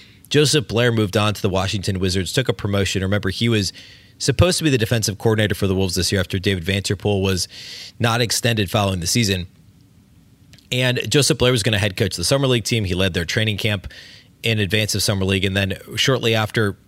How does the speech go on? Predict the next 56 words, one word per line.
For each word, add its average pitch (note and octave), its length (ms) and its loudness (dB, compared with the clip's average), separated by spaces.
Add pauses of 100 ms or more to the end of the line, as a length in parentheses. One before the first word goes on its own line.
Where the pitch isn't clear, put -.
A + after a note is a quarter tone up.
Summer G2+ 240 -2
League F#2 100 -4
kicked F2 240 -4
off, B2+ 240 -2
we A2+ 80 -2
found G2 240 -2
out G2 140 0
actually G#2+ 240 -2
the F2+ 100 -4
day, G2+ 400 0
the F#2 100 -6
first G2+ 280 -4
day, G#2 180 0
the G#2 320 -6
day A2 160 2
of C3+ 60 2
the G2+ 80 -4
first G#2+ 240 -2
Summer B2+ 180 2
League F#2 140 -2
game, E2+ 160 -4
that F2 120 -6
Monday, G2 420 0
it - 600 -16
was A#2+ 140 2
made A#2+ 180 2
public A#2+ 440 2
that G2+ 240 0
Joseph A2 300 0
Blair A2 140 0
was F#2+ 140 -2
leaving A2+ 180 0
the G#2+ 100 0
team G2+ 280 -2
for G#2 100 0
a F#2 60 -2
promotion G#2 520 0
with F#2+ 140 -2
the F2+ 80 -2
Wizards F2+ 560 -2 (340)
and G2+ 120 -2
their A2 100 4
revamped G2+ 540 0 (200)
roster G2 380 -2
and F#2 100 -4
staff. F#2+ 380 -4 (560)
Um, G2+ 320 0 (140)
so - 180 -2
the B2 80 4
Wolves D#3 220 2
had C3+ 180 0
a C#3+ 60 2
vacancy B2 680 0
on A2 140 0
their A2+ 140 4
bench, A#2+ 440 0